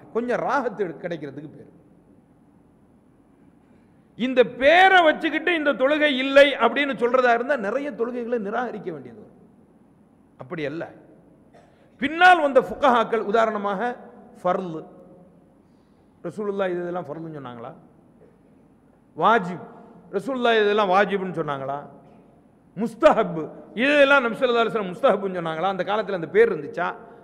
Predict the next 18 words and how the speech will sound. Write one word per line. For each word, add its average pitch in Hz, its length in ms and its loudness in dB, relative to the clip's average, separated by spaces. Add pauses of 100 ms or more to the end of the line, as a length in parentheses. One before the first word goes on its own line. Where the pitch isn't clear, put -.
(300)
ரசூல் 285 260 -2
ஸல்லல்லாஹு 262 280 4
அலைஹி 220 120 0
வஸல்லம் 214 260 -2
சஹாபாக்களுக்கு 214 640 2 (300)
இது 202 180 -4
ஃபர்லு, 214 440 6 (320)
இது 208 80 -4 (100)
சுன்னத்து, 220 480 2 (340)
இது 208 80 0 (120)
வாஜிபு, 208 460 4 (280)
இது 208 160 -4
முஸ்தஹப் 208 540 4
அப்படின்னு 208 280 -2
பேர் 220 140 4
வச்சாங்களா? 147 360 -6 (120)
கிடையாது. 220 360 -6 (2500)
நபி 262 140 0